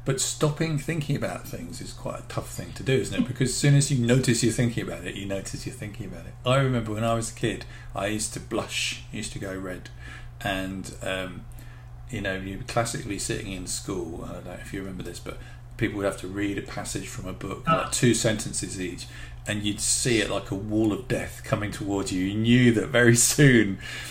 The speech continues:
Speaker 1: And what was interesting was about two or three people before it was your turn to speak, you'd start, if you were, I imagine you did as well, if you went red,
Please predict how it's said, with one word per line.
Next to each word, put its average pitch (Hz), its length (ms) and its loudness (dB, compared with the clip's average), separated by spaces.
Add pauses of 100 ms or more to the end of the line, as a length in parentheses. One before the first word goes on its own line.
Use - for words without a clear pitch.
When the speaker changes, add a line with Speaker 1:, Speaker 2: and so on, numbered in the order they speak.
(240)
Speaker 1:
And 180 160 2
what 311 100 4
was 302 140 4
interesting 254 480 4
was 135 100 4
about 139 280 4
two 175 220 0
or 180 60 4
three 156 240 4
people 151 380 4
before 143 720 2
it 123 80 -2
was 110 180 4
your 113 220 2
turn 101 460 -4 (240)
to - 100 -6
speak, - 540 -4 (320)
you'd 120 280 2
start, - 360 0
if - 160 -6
you 92 100 -8
were, 90 460 -10
I 87 80 -8
imagine 90 360 -10
you 98 120 -6
did 87 220 -6
as - 140 -8
well, 95 180 -2 (380)
if 120 100 0
you 107 100 4
went 104 160 6
red, 104 420 4